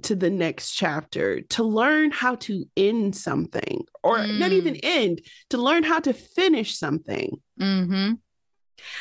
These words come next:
Speaker 1: And
Speaker 2: And be able to go out on her
Speaker 1: unfortunately
Speaker 2: own terms.
Speaker 1: Exactly. Not through, you know, any serious health issue
Speaker 2: Mm-hmm.
Speaker 1: or,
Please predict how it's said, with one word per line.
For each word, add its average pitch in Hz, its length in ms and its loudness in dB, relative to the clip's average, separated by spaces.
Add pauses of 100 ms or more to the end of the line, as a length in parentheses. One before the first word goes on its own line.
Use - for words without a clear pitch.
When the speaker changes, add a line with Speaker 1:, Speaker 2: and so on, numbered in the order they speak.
(220)
Speaker 1:
And 247 140 2
Speaker 2:
And 220 240 2
be 214 140 2
able 208 80 4
to 196 40 -6
go 190 120 0
out 190 180 4
on 180 120 2
her 185 140 2
Speaker 1:
unfortunately 185 300 2
Speaker 2:
own 220 80 2
terms. 196 880 -2
Speaker 1:
Exactly. 202 1400 0 (1120)
Not 214 460 2
through, 226 260 0 (320)
you 208 140 2
know, 175 500 2 (560)
any 190 580 2 (1300)
serious 262 540 0
health 180 280 0
issue 160 760 2
Speaker 2:
Mm-hmm. 190 140 -4
Speaker 1:
or, 160 760 2